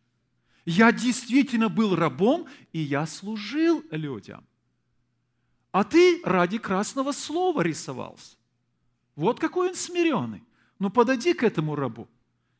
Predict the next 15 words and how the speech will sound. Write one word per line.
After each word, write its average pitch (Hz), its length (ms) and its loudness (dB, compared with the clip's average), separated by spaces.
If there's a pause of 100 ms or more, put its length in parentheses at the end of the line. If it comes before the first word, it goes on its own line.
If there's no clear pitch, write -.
(120)
и 226 100 2
скажи 240 360 -2
ему 302 180 -2
слово, 202 580 0 (960)
и 220 80 6
на 233 120 6
земле 277 340 4
тесно 254 580 2
будет 190 480 -2 (480)
от 202 160 0
реакции 220 500 2
этого 220 300 -2
смиренного 202 640 -2
Божьего 160 480 -8
раба. 160 320 -12